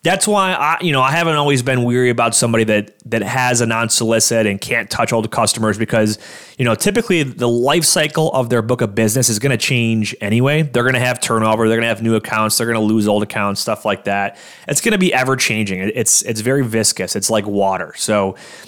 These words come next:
um, you know, that is, that is something that I definitely recommend is, is be creative,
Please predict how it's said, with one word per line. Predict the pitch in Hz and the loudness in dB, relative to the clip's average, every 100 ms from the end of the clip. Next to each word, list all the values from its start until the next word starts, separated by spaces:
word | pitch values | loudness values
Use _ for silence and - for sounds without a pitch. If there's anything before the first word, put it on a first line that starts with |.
| - | -6
um, | 107 98 95 104 | -2 0 -2 -6
you | 120 | -4
know, | 107 | 0
that | 120 139 | 2 2
is, | 160 151 127 147 | 2 0 0 -4
that | 135 139 | -2 0
is | 151 | 2
something | - 143 135 131 | 2 0 -2 0
that | 120 117 - - _ _ _ _ | 2 2 0 -10 _ _ _ _
I | 127 139 | 0 2
definitely | 139 135 143 135 131 127 120 - - - - | 0 0 0 0 0 0 -2 -8 -20 -16 -2
recommend | 123 131 120 113 117 110 | -2 0 0 0 0 2
is, | 104 101 101 - | 2 0 -2 -4
is | 120 107 - _ _ | -2 -4 -6 _ _
be | 214 | -2
creative, | 202 180 143 113 82 - | 0 2 2 0 -2 -8